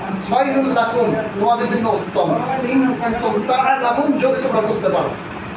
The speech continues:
চিন্তা করছেন নি? এই আয়াতে যে সাহাবীরা বলতেছে, এমন কিছু যদি জানতে পারতাম,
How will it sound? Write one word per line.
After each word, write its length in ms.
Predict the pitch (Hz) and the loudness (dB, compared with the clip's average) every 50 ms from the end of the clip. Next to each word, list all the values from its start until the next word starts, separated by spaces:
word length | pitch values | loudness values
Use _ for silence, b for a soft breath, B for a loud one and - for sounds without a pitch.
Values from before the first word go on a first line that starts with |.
| - - - - - - - - - - | -12 -12 -12 -12 -12 -12 -12 -12 -12 -8
চিন্তা 200 | 170 180 180 202 | -6 -2 -2 0
করছেন 240 | 202 - - 269 240 | 0 0 0 0 2
নি? 200 | 226 208 160 151 - - - - - - - - - - - - - - - - - | 2 2 2 0 0 -4 -6 -10 -10 -10 -10 -10 -10 -10 -12 -12 -12 -12 -12 -6 0
এই 160 | 196 233 269 269 | 2 2 2 4
আয়াতে 440 | 233 233 233 254 262 269 302 285 | 2 2 2 2 0 0 0 0
যে 120 | 285 285 269 | 2 2 0
সাহাবীরা 920 | 269 269 269 269 269 269 269 262 254 226 - - 240 233 233 233 226 233 233 | 2 2 2 4 4 4 2 0 0 -2 0 2 2 2 2 2 2 0 2
বলতেছে, 420 | 247 247 - - 226 226 - 202 | 2 0 0 0 0 0 2 4
এমন 200 | - 262 277 - - 320 | 4 4 2 0 0 0
কিছু 220 | 302 - 294 - | 0 0 0 0
যদি 140 | - - 185 | 0 0 2
জানতে 280 | 208 269 269 - 190 | 2 2 2 2 0
পারতাম, 520 | 185 - - - - - - - - - | 0 0 0 0 2 2 2 2 2 0